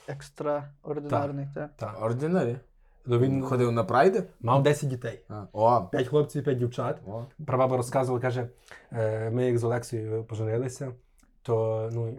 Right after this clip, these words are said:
Speaker 2: я така зразу була скромна і зразу не давалася.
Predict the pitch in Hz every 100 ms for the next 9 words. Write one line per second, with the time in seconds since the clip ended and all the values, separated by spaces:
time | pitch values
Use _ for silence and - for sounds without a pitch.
0 | 127 110 107 120 113 110 117 117 113 110
1 | 110 - 165 196 117 - 113 113 110 113
2 | 208 165 - 120